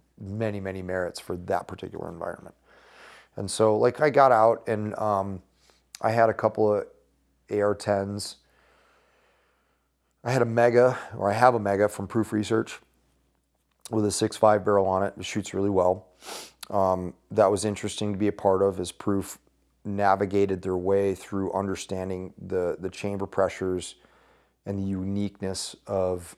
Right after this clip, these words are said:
the two sixty six five Creedmoor in a gas, in a large format gas platform.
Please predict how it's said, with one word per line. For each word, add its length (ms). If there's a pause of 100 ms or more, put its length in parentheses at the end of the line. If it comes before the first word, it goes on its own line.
the 100
two 200
sixty 460
six 280
five 280
Creedmoor 600 (120)
in 100
a 40
gas, 420
in 140
a 60 (260)
large 280
format 420
gas 240
platform. 480